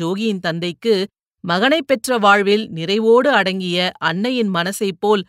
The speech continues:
நிறைவு உண்டாயிற்று. இத்துடன் இந்த அத்தியாயம் நிறைவடைகிறது. இதுபோல பல சுவாரஸ்யமான கதைகளை கேட்க கதை செண்டு சேனலை மறக்காம லைக் பண்ணுங்க, கமெண்ட் பண்ணுங்க, ஷேர் பண்ணுங்க, சப்ஸ்கிரைப் பண்ணுங்க.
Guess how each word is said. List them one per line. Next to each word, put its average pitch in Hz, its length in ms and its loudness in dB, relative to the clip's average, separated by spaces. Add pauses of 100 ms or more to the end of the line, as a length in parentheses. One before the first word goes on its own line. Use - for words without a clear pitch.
(360)
நிறைவு 226 400 0
உண்டாயிற்று. 165 720 -2 (800)
இத்துடன் 269 580 -6 (140)
இந்த 262 300 -2
அத்தியாயம் 202 580 -4 (140)
நிறைவடைகிறது. 170 720 -6 (1000)
இதுபோல 233 520 0
பல 202 200 -4
சுவாரஸ்யமான 208 760 -2
கதைகளை 185 440 -4
கேட்க 196 400 -6 (380)
கதை 233 400 4
செண்டு 226 320 0
சேனலை 190 400 -2 (280)
மறக்காம 202 540 -2 (240)
லைக் 175 240 -6
பண்ணுங்க, 208 400 -4 (220)
கமெண்ட் 185 260 -6
பண்ணுங்க, 208 380 -4 (240)
ஷேர் 180 240 -6
பண்ணுங்க, 196 380 -6 (380)
சப்ஸ்கிரைப் 185 420 -4
பண்ணுங்க. 160 340 -10